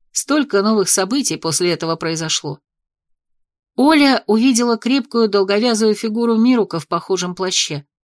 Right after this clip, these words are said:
Мужчина с задумчивым видом что-то привязывал к Диклету,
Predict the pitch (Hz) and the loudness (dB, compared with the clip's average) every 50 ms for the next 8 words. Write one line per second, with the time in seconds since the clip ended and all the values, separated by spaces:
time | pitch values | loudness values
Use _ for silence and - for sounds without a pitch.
0 | _ _ _ _ _ _ _ _ _ _ _ _ 185 190 202 196 - 269 247 233 | _ _ _ _ _ _ _ _ _ _ _ _ -2 0 2 2 2 4 4 4
1 | 226 196 208 214 202 226 214 208 - 214 202 208 208 208 220 247 233 196 175 170 | 4 2 2 0 0 0 -2 -2 0 0 0 0 0 0 0 0 0 -2 -2 -4
2 | - - 190 170 - 180 175 - 185 190 196 208 196 170 160 160 156 160 160 151 | -4 -4 -4 -4 -4 -6 -6 -2 -2 0 0 0 0 -2 -2 -2 -2 -4 -4 -4
3 | 151 175 170 - 208 220 254 247 254 175 147 | -6 -8 -6 -4 -2 0 0 0 -2 -4 -8